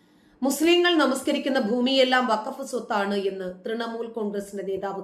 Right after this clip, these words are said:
കല്യാൺ ബാനർജി പറഞ്ഞതുമായി ബന്ധപ്പെട്ട് സമൂഹ മാധ്യമങ്ങളിലെല്ലാം അത് വിഷയമായിരുന്നു. കാരണം ഈദ്ഗാഹ് പോലെയുള്ള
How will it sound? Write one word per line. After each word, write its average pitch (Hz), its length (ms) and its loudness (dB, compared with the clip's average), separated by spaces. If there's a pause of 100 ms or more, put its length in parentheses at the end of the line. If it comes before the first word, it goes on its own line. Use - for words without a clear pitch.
കല്യാൺ 202 360 -4
ബാനർജി 196 440 -6
പറഞ്ഞതുമായി 185 560 -10
ബന്ധപ്പെട്ട് 175 460 -8 (540)
സമൂഹ 269 280 4 (140)
മാധ്യമങ്ങളിലെല്ലാം 233 960 4 (140)
അത് 190 180 -10
വിഷയമായിരുന്നു. 185 680 -14 (120)
കാരണം 196 280 -2 (520)
ഈദ്ഗാഹ് 269 640 2
പോലെയുള്ള 254 420 4